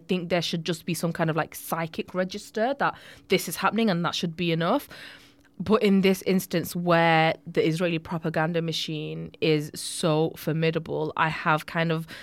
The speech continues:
swayed towards the side of, like, actually everyone does need to see what's going on. Like, we cannot be ignorant to what's going on. But that is,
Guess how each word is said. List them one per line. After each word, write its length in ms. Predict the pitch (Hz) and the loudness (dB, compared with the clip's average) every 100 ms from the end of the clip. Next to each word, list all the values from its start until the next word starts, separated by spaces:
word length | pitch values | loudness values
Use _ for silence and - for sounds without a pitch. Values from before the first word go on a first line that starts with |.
| - | -18
swayed 680 | - - - 185 175 160 156 | -8 -6 -4 4 6 6 4
towards 320 | - 165 165 165 | 2 2 2 0
the 60 | |
side 240 | - 160 156 | 0 0 2
of, 100 | 160 | 0
like, 160 | 143 | 0
actually 400 | 165 - - 160 | -2 -8 -6 -6
everyone 380 | 151 156 160 151 | -6 -6 -4 -4
does 200 | 160 160 | -6 -8
need 160 | 160 156 | -10 -10
to 60 | |
see 160 | 160 170 | -10 -10
what's 220 | 156 - | -10 -10
going 260 | - 160 160 | -6 -6 -4
on. 200 | 156 185 | -6 -6
Like, 140 | 147 156 | -6 -6
we 80 | |
cannot 540 | 160 - 165 170 165 185 | -6 -4 -2 0 -2 -2
be 160 | 165 | -4
ignorant 400 | 151 160 160 156 | -4 -2 -4 -4
to 100 | - | -6
what's 200 | 160 - | -6 -6
going 280 | - 165 160 | -2 0 2
on. 220 | 160 196 - - - - - - _ _ - | 0 0 -4 -14 -18 -20 -20 -20 _ _ 0
But 360 | 190 165 160 | 0 0 0
that 320 | 185 190 349 247 | 4 4 2 2
is, 260 | 208 - | 2 0